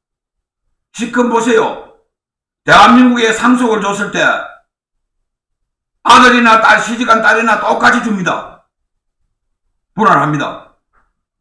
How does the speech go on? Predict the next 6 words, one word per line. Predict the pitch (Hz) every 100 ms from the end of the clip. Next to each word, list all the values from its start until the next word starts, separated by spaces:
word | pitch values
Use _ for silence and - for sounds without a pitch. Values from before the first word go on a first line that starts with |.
| _ _ _ _ _
그럼 | 240 240
아들은 | - 262 247 240 233 - -
제사도 | 170 196 240 240
지내야 | 220 220
되고 | 220 208
산소도 | - 254 247